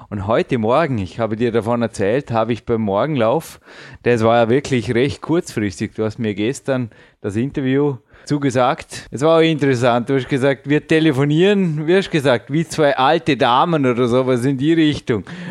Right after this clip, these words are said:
Nein, wir sind einfach beide oft unerreichbar, völlig unerreichbar, aber jetzt hat sich's ergeben.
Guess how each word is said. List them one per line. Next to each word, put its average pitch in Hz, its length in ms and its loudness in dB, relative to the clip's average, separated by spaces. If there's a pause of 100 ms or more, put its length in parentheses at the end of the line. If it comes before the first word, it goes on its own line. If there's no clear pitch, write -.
Nein, 123 500 2
wir 104 100 -2
sind 127 200 -2
einfach 127 240 0
beide 139 500 2
oft 139 400 -4 (600)
unerreichbar, 170 880 2
völlig 151 400 2
unerreichbar, 156 720 0
aber 110 180 -2
jetzt 127 240 -4
hat 131 180 -4
sich's - 180 -6
ergeben. 123 520 -4